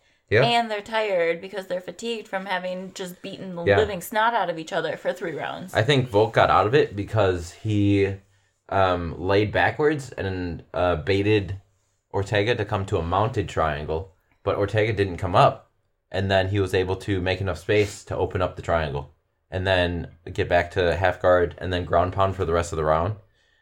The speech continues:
Speaker 1: And it, that was, like, one of the most back and forth rounds of, like, ever.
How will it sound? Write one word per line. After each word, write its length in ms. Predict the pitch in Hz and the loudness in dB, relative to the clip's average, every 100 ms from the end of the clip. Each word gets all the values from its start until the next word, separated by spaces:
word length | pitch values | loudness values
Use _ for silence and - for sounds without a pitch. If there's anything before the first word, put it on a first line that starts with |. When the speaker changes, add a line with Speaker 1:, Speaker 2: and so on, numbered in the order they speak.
| _ | _
Speaker 1:
And 180 | 92 90 | -4 -2
it, 200 | 90 90 | -2 4
that 140 | 104 | 6
was, 160 | 127 107 | 6 4
like, 260 | 104 98 - | 2 2 -2
one 120 | 95 | -4
of 40 | 98 | -2
the 60 | |
most 200 | 95 92 | -2 0
back 220 | - 80 | 0 0
and 100 | 104 95 | 0 0
forth 260 | 95 87 | 0 0
rounds 320 | 76 87 92 | -2 -2 -4
of, 120 | 82 73 | -4 -4
like, 200 | 76 - _ - - _ _ - | -4 -6 _ -20 -20 _ _ -2
ever. 420 | 95 117 139 135 | 2 2 0 -4